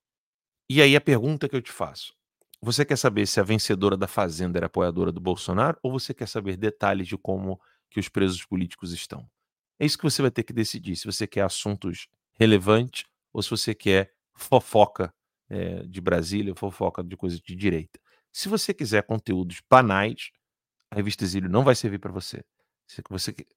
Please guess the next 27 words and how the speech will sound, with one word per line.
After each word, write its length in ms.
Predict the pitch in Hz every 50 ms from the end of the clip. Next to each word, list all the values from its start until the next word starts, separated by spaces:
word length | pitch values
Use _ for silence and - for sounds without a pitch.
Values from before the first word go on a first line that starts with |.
| _ -
quer 140 | - 101
só 180 | - - 127 120
continuar 440 | - 113 101 95 - 104 101 95 -
rindo, 580 | 73 87 95 107 113 113 110 101 87 87 - _ _ _ _ _ _
achando 300 | - 98 - - 98 98
coisas 300 | - - 101 95 92 92
engraçadas 540 | 95 92 90 85 - - 92 92 87 87 85
da 140 | 87 85 78
Janja, 680 | 76 87 92 98 104 107 104 101 95 87 90 92 90 - _ _ _ _ _ _ _ -
é, 240 | 104 104 101 - - - - - - - _ _ _ _ _ _ _ _ _ _ _ _
não, 240 | - 131 165 175 - _ _ _
não, 280 | - 131 151 180 180 - -
não 300 | 143 151 175 170 135 123
há 80 | 120
o 80 | 123 113
que 140 | - - 110
você 220 | 107 95 - -
aproveitar 440 | 92 - 95 95 95 92 - - 92
na 60 | 90
Revista 360 | 85 85 82 90 85 - -
Exílio. 320 | 87 76 67 62 65 - _ _ _ _
Vai 100 | - 98
ser 120 | - 117
perda 260 | - - 107 95 92 87
de 120 | - -
tempo, 420 | - 120 123 131 139 139 - - - _ _ _ _ _ _ _ _ _ _ -
né? 300 | 92 90 90 90 90